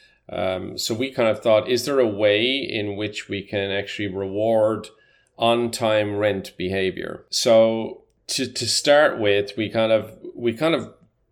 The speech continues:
conceptualized the idea, looked at all of the, the areas that might be a challenge for that. And if we look at the real estate market as a whole, most of the multi, uh, family units in the United States are operated by,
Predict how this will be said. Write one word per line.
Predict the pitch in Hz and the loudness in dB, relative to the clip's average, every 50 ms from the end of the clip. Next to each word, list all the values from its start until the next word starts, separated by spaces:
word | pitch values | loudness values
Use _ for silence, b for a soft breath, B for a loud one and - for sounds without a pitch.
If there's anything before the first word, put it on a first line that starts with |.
| _ _ - | _ _ -16
conceptualized | - 120 113 - - 160 151 151 - - 143 123 120 120 117 110 110 107 110 | -12 -8 -6 2 4 4 4 4 0 0 2 4 6 6 4 4 2 -2 -2
the | - 120 107 | 0 2 4
idea, | 107 107 104 - 120 117 107 101 101 | 4 4 4 2 0 2 2 2 2
looked | 101 107 120 117 120 - | 2 0 0 -2 0 -2
at | 127 107 | -2 -2
all | - 110 117 117 113 117 | 0 2 2 4 4 4
of | 117 101 - | 2 0 -2
the, | 117 110 110 110 107 104 104 101 - b b b b b b b b b b b b _ | -4 -2 0 0 0 0 -2 -4 -6 b b b b b b b b b b b b _
the | - 104 110 107 - | -4 -2 -2 0 2
areas | 117 117 117 113 110 107 107 104 101 - | 2 2 4 2 2 2 0 0 -2 0
that | - 110 104 - | 2 2 2 2
might | 113 107 104 101 | 2 2 0 2
be | 104 101 | 2 0
a | 101 | 0
challenge | 98 - - 110 104 104 101 101 95 | 0 0 0 0 2 2 0 -2 -6
for | - - 98 | -6 -6 -2
that. | 92 95 95 92 | 0 0 0 0
And | 110 117 123 | 2 2 2
if | 123 123 | 2 2
we | 139 139 | 0 4
look | 143 165 175 175 - | 6 6 6 6 6
at | - 120 117 113 107 104 - - - | 4 6 6 6 6 4 0 -8 -2
the | - 117 | 0 0
real | 110 110 123 127 127 123 | 2 4 4 4 4 4
estate | 120 120 - 123 104 101 98 107 | 2 0 0 2 2 2 0 0
market | 110 107 107 110 107 - 110 107 | 0 2 2 2 2 0 0 0
as | 101 98 | 0 0
a | 95 90 | -2 -4
whole, | 95 110 110 113 143 175 240 190 - b b b b b b _ _ _ | 0 0 0 2 2 0 -2 -4 -8 b b b b b b _ _ _
most | 123 127 123 143 165 180 175 - - | -6 2 6 8 8 8 8 6 0
of | 160 131 - | -2 0 2
the | 131 | 2
multi, | 120 117 117 127 135 139 135 - - 131 123 120 117 117 - - - _ - | 2 4 8 8 8 8 6 2 -2 -2 0 0 0 -2 -4 -8 -14 _ -8
uh, | 117 117 113 110 110 110 110 | -4 -2 0 0 2 0 0
family | 104 - - 120 113 113 110 113 110 104 104 104 104 101 | -2 -2 0 2 2 2 2 0 -2 -2 -2 -2 -2 -4
units | 98 - - 107 107 110 110 107 104 98 - - - | -6 -6 -6 -6 -4 -4 -2 -4 -4 -4 -4 -6 -4
in | 104 101 | -2 -2
the | 101 | -2
United | 104 101 104 101 98 98 | -2 0 -2 -2 -2 -4
States | - - - 107 98 95 95 - 107 | -6 -4 -2 0 0 0 -2 -2 -2
are | 98 101 104 | 0 2 2
operated | 104 101 101 - 104 101 101 101 95 98 92 - _ | 2 2 0 -2 -2 -2 0 0 -2 -4 -6 -6 _
by, | - 101 101 98 98 98 95 95 92 95 95 92 | -2 0 0 0 0 0 0 -2 -2 -4 -6 -10